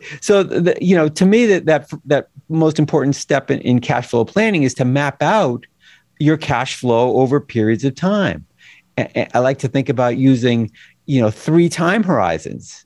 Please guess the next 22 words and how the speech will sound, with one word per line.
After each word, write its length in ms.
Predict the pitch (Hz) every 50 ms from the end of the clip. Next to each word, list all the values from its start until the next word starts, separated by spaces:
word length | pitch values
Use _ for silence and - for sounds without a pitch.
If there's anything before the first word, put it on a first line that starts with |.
| _ _
So 200 | - - 135 127
mapping 520 | 123 131 139 147 151 156 156 - 151 135
out 220 | 135 131 135 135 -
that 180 | 135 120 -
projected 520 | - 120 107 110 135 131 135 - - 143 123
income 440 | 127 127 131 131 - 135 131 135 127
and 200 | 120 120 113 -
projected 480 | - 117 107 120 110 110 - 127 113
expenses. 800 | 113 113 - - - - 160 175 180 180 - 123 101 87 - - _ _ - - - - _ _ _ _ _ _ _ _ _ _ -
And 200 | 147 147 147 151
when 140 | 160 165
there 120 | 156 147 147
are 200 | 156 185 233 226
gaps, 600 | 180 - 123 95 78 - - - - - - -
meaning 380 | - 139 139 135 135 131 131 123
there's 220 | 123 123 120 107
less 280 | 123 131 131 127 - -
income 320 | 131 131 127 - 127 120 117
than 100 | 110 104
expenses, 560 | 101 - - - 185 196 190 185 - 139 123
we 160 | 127 131 131
need, 320 | 131 127 127 127 123 -